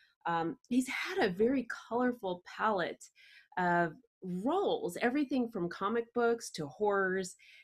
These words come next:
And there's something we're gonna talk about today, uh, regarding a new film that he has. I'll let him introduce it,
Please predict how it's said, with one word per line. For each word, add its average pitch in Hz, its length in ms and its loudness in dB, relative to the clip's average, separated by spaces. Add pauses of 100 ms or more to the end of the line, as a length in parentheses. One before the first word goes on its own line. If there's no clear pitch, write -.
(120)
And 185 480 4 (200)
there's 214 280 2
something 453 300 4
we're 214 120 2
gonna 196 180 0
talk 185 340 -2
about 160 380 0 (160)
today, 175 680 -2 (380)
uh, 190 100 -6
regarding 185 560 0 (120)
a 170 460 2
new 208 400 2
film 151 240 -2
that 143 160 -6
he 151 220 -10
has. 147 600 -8
I'll 151 160 -6
let 147 180 -8
him 165 220 -8
introduce 151 540 -12
it, 156 120 -6